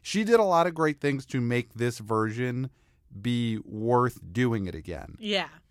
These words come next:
Speaker 1: You know, and I
Speaker 2: 'Cause
Speaker 1: think that was a big thing, is, like, we're not gonna make the sister death be the emotional high point of this story.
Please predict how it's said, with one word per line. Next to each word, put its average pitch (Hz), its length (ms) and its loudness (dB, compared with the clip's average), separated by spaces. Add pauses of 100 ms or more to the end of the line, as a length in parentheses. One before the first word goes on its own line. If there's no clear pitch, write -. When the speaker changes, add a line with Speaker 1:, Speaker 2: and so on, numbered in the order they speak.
Speaker 1:
You 123 160 0
know, 104 280 2
and 127 140 0
I 127 40 4
Speaker 2:
'Cause 127 80 2
Speaker 1:
think 135 140 2
that 127 160 6
was 120 140 0
a 120 60 -2
big 107 240 -2
thing, 131 220 0
is, 110 80 -2
like, 107 160 0
we're 113 120 0
not 123 240 4
gonna 120 180 -2
make 110 400 -4 (520)
the 123 100 2
sister 120 500 -2
death 107 420 0 (100)
be 113 220 -2
the 110 140 -2
emotional 104 1000 -2 (140)
high 123 240 2
point 110 420 -4
of 92 260 -4
this 95 160 -4
story. 101 520 -2